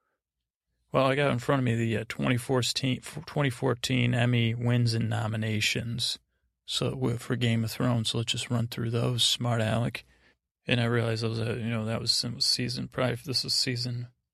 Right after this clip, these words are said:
and it was for this current season, but, so I apologize. But, uh, outstanding writing for a drama series, twenty fourteen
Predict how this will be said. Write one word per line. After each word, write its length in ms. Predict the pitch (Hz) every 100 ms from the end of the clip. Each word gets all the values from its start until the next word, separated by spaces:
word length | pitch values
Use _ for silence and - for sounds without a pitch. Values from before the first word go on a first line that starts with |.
| _ _ _ -
and 140 | 139
it 20 |
was 140 | 135 -
for 160 | 139
this 240 | 123 120 -
current 320 | - 123 113
season, 480 | - 113 110 113 123
but, 200 | 123 123
so 200 | - 120
I 60 | 117
apologize. 840 | 120 123 120 123 123 120 120 120
But, 200 | - 123
uh, 200 | 123 123 - _ _ _ _ _ _ _
outstanding 480 | 135 127 147 135 127
writing 320 | 123 131 127
for 160 | 123 127
a 60 | 120
drama 340 | 127 120 120
series, 320 | - 123 113
twenty 260 | - 135 120
fourteen 720 | - 123 120 127 123 120 120